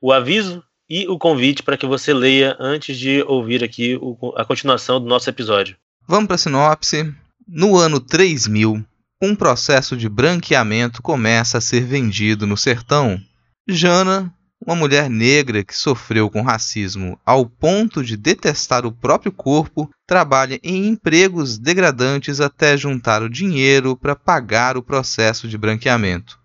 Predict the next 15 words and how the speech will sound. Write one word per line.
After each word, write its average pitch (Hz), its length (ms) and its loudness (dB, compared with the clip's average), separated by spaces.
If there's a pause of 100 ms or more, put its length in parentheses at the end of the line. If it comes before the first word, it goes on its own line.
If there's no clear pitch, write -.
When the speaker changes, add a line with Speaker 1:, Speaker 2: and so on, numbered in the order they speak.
(120)
Speaker 2:
Como 202 240 0
branca, 190 600 0 (360)
ela 156 180 2
passa 143 400 -2
a 131 60 -8
ser 117 260 -8
tratada 160 560 0
como 170 220 -6
um 175 80 -4
ser 175 240 0
humano. 165 500 -2 (240)
A 139 80 -2
falsa 143 640 -2
felicidade 98 840 0
desaparece 110 1000 -2